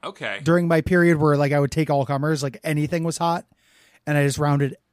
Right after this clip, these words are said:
Speaker 2: everything. I was just, like,
Speaker 1: Gary,
Speaker 2: masturbating
Speaker 1: I'm,
Speaker 2: constantly.
Speaker 1: I'm happy to, I'm gonna change the question to
Speaker 2: Oh, okay.
Speaker 1: one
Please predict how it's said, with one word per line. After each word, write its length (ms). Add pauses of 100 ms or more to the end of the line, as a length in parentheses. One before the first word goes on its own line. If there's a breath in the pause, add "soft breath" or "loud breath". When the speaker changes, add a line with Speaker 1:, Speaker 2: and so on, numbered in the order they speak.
Speaker 2:
everything. 640
I 120
was 100
just, 160
like, 160
Speaker 1:
Gary, 160
Speaker 2:
masturbating 240
Speaker 1:
I'm, 120
Speaker 2:
constantly. 440
Speaker 1:
I'm 120
happy 340
to, 140
I'm 120
gonna 180
change 360
the 100
question 540 (760)
to 60
Speaker 2:
Oh, 100
okay. 80
Speaker 1:
one 140